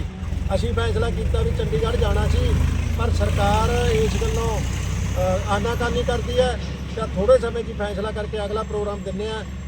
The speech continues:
ਸਰਕਾਰ ਦੀਆਂ ਅੱਖਾਂ ਮਚਾ ਦਾਂਗੇ, ਕਿਉਂਕਿ ਸਰਕਾਰ ਨੇ ਪੁੱਠਾ ਪੰਗਾ ਲੈਤਾ ਗਾ ਇਸ ਸੰਯੁਕਤ ਮੋਰਚੇ ਨਾਲ, ਕਿਸਾਨਾਂ ਨਾਲ। ਕਿਸਾਨ ਆਦੀ ਹੱਕੀ ਤੇ ਜਾਇਜ਼ ਮੰਗਾਂ ਨੂੰ ਲੈ ਕੇ ਲਗਾਤਾਰ ਲੜਦੇ ਆ, ਆਪਣੀਆਂ ਜ਼ਮੀਨਾਂ ਬਚਾਉਣ ਦੇ ਵਾਸਤੇ ਲਗਾਤਾਰ ਲੜਦੇ ਆ।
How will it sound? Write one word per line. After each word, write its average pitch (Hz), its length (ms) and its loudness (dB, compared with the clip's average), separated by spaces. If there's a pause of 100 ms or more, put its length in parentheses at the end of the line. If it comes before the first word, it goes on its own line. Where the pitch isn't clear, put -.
(140)
ਸਰਕਾਰ 196 420 -4
ਦੀਆਂ 220 200 -4
ਅੱਖਾਂ 214 300 -4
ਮਚਾ 202 300 -6
ਦਾਂਗੇ, 214 300 -4
ਕਿਉਂਕਿ 208 380 -6
ਸਰਕਾਰ 190 420 -4
ਨੇ 202 100 -6
ਪੁੱਠਾ 196 300 -6
ਪੰਗਾ 202 280 -6
ਲੈਤਾ 190 340 -4
ਗਾ 196 100 -4
ਇਸ 196 180 -8
ਸੰਯੁਕਤ 180 340 -8
ਮੋਰਚੇ 190 340 -8
ਨਾਲ, 190 140 -6
ਕਿਸਾਨਾਂ 175 420 -8
ਨਾਲ। 208 260 -6 (440)
ਕਿਸਾਨ 190 400 -4
ਆਦੀ 214 240 -4
ਹੱਕੀ 185 320 -4
ਤੇ 214 200 -2
ਜਾਇਜ਼ 196 260 -2
ਮੰਗਾਂ 202 300 -8
ਨੂੰ 202 120 -6
ਲੈ 190 140 -2
ਕੇ 190 140 -6
ਲਗਾਤਾਰ 190 460 -4
ਲੜਦੇ 190 400 -4
ਆ, 202 100 -4 (420)
ਆਪਣੀਆਂ 202 400 -4
ਜ਼ਮੀਨਾਂ 190 400 -6
ਬਚਾਉਣ 202 340 -6
ਦੇ 208 100 -4
ਵਾਸਤੇ 202 340 -4
ਲਗਾਤਾਰ 190 460 -4
ਲੜਦੇ 196 380 -4
ਆ। 208 120 -4